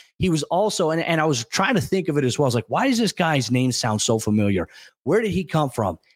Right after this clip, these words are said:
He was on the Broncos minicamp tryout roster with the rookie minicamp that the Broncos had had earlier in the offseason that we were able to attend. And so they, Sean Payton said they liked him. They brought him in for a workout amongst other linebackers.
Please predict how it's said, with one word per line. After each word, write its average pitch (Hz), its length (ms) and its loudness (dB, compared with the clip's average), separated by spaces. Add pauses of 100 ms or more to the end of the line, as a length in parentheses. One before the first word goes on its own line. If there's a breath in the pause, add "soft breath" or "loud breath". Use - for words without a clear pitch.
(100)
He 165 120 0
was 151 160 2
on 160 240 0
the 165 60 -2
Broncos 139 580 0
minicamp 139 640 0
tryout 139 520 0
roster 127 460 0
with 120 140 0
the 113 80 0
rookie 127 260 0
minicamp 127 540 0
that 120 120 -2
the 117 60 -2
Broncos 120 480 0
had 110 120 2
had 120 220 0
earlier 120 440 2
in 104 60 0
the 104 80 0
offseason 117 460 0
that 107 100 0
we 113 120 0
were 113 80 2
able 107 200 0
to - 160 -2
attend. 127 480 0 (360 soft breath)
And 117 100 0
so 110 280 2
they, 117 260 0 (300)
Sean 131 260 0
Payton 131 220 2
said 127 180 0
they 117 120 2
liked 127 300 0
him. 131 140 2
They 117 120 2
brought 127 220 0
him 123 120 2
in 123 80 -2
for 120 160 -2
a 113 40 0
workout 117 440 0
amongst 117 260 0
other 117 180 0
linebackers. 120 680 0